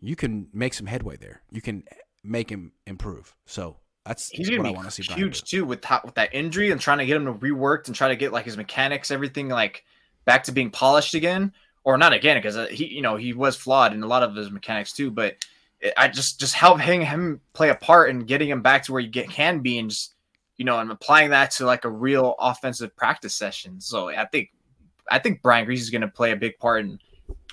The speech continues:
Speaker 2: and, and reintegrating Trey back into the offense is getting him back up to speed again, because that's, that's a lot of time not playing ball, and you're coming back, you're wondering, "Am I still the same guy with this injury?"
Speaker 1: The Lions will take out either Minnie,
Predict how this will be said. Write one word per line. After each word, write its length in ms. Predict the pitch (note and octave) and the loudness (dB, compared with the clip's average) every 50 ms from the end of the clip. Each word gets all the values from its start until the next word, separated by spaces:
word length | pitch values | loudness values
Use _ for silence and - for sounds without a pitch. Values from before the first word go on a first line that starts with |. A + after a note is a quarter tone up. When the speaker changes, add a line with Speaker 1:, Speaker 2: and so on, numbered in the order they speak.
| - _ _ _ - - | -20 _ _ _ 0 0
Speaker 2:
and, 320 | A2+ G#2+ G#2+ G2+ B1+ - - | 0 0 -2 -8 -10 -10 -8
and 140 | A#2 A#2 - | -8 -8 -4
reintegrating 920 | A2+ A2+ D3 D3+ C#3+ B2+ E3+ F#3+ F3+ C#3 C#3+ D#3+ D#3+ D#3 D3 D3 C#3 C3 | 0 4 4 4 6 6 6 6 6 8 8 8 10 10 8 6 4 2
Trey 240 | - - E3 D#3 D#3 | 4 6 8 8 8
back 260 | C3+ C#3 D3 D3+ D3 | 8 8 8 8 6
into 140 | - C#3 - | 2 -2 -2
the 100 | - F#2+ | 2 6
offense 320 | C3+ E3+ - - C#3+ A2+ A#2+ | 8 8 6 6 0 -4 -4
is 140 | B2 A#2 | -6 -4
getting 260 | G#2+ - C#3 D3 D3 C#3+ | -2 0 0 2 0 0
him 160 | C3+ C3 A#2+ | -2 0 4
back 240 | A#2 C3 C3+ C3+ - | 4 4 4 4 0
up 80 | D3 | -6
to 80 | - - | -6 -8
speed 320 | - - - E3 A3+ G#3 | -8 -6 -4 -2 0 0
again, 240 | D3+ G#2+ A#2 A2 G#2 | 0 0 0 -2 -4
because 240 | G2+ - B2 A2 G2 | -4 -6 -6 -2 -2
that's, 220 | C3 F3+ - - - - - - - - | -2 -2 -2 -6 -12 -20 -20 -20 -6 -4
that's 120 | - - C#4 | -2 0 4
a 40 | |
lot 200 | C#4+ C4+ B3 G#3+ | 8 10 10 10
of 60 | F3+ - | 10 10
time 240 | A3 A3+ G#3+ F3 | 10 10 10 10
not 140 | D3+ E3 E3 | 8 6 6
playing 220 | F3+ F#3 F3 D#3 C#3 | 6 4 2 4 6
ball, 220 | C#3+ F3 F3+ E3 | 8 8 10 8
and 80 | D3+ D3+ | 8 6
you're 80 | D3 | 4
coming 180 | C#3+ D#3+ D3 C#3+ | 2 2 4 6
back, 240 | D3+ D#3 D#3 D3 C3 | 6 6 6 4 2
you're 140 | C3 B2+ | -2 0
wondering, 480 | C3 C#3+ D3 C#3+ C#3+ C#3 B2+ A#2 A#2 - _ - | 2 2 2 4 2 2 2 0 -4 -10 _ -8
"Am 120 | - C#3 | -2 0
I 80 | G3+ C#4+ | 0 0
still 340 | C#4+ - - - - C#4+ D#4 | 0 -2 -8 -4 -2 -2 -2
the 80 | D4+ | -2
same 300 | - - - B3 A#3+ F3 | -2 -2 -2 -2 -2 -4
guy 280 | C3 - C3+ - - A3 | -4 -2 -2 0 0 0
with 120 | A3+ A#3+ | -2 -4
this 160 | - A#3 - C4+ | -8 -10 -8 -8
injury?" 340 | C#4 D4+ E4+ F#4+ G4+ F#4+ - _ _ _ _ _ _ _ _ _ _ _ _ _ _ _ _ _ _ _ _ _ _ _ _ _ _ _ _ _ _ _ _ _ _ _ _ _ _ _ _ _ - | -6 -4 -4 -4 -4 -6 -10 _ _ _ _ _ _ _ _ _ _ _ _ _ _ _ _ _ _ _ _ _ _ _ _ _ _ _ _ _ _ _ _ _ _ _ _ _ _ _ _ _ -6
Speaker 1:
The 100 | A2+ B2+ | -4 -2
Lions 380 | A#2+ A#2 A2+ A#2 C3+ D3 C3+ - | 0 0 2 2 2 2 2 2
will 100 | C#3 C#3 | 2 2
take 240 | - C#3+ C#3+ C3 - | 2 0 0 0 0
out 140 | C3 B2+ | 0 0
either 200 | G#2+ B2 A2+ G2+ | 0 -2 -2 -4
Minnie, 520 | F#2+ F#2+ G2+ A2+ B2+ C3+ C3+ C#3 C#3 - | -4 -4 -2 -2 0 0 0 -2 -4 -8